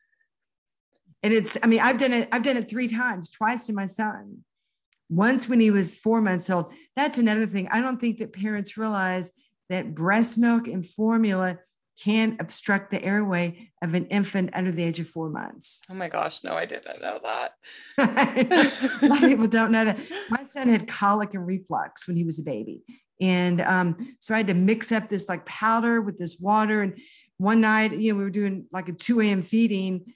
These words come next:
Speaker 1: and I heard him kinda going, <clears throat> making some weird noises. And all of a sudden, you know, I, I'm looking at him, I can see, so I'm,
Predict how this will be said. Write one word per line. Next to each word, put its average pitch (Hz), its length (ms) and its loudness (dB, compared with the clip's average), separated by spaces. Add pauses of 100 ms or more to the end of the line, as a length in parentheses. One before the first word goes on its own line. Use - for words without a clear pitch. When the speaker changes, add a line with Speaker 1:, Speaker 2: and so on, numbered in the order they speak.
(280)
Speaker 1:
and 190 360 0
I 185 120 -2
heard 202 180 0
him 196 120 -2
kinda 190 220 -4
going, 160 200 -6 (560)
<clears throat> - 560 -6
making 214 320 2
some 190 180 0
weird 208 240 4
noises. 185 640 2 (300)
And 196 120 -2
all 196 80 2
of 214 60 0
a 208 40 -6
sudden, 220 240 0
you 220 80 0
know, 196 80 -2
I, 180 280 -4
I'm 180 180 -6
looking 226 220 -2
at 196 140 -4
him, 185 140 -6
I 180 80 -6
can 180 160 -8
see, 240 340 0
so 214 140 -2
I'm, 190 220 -4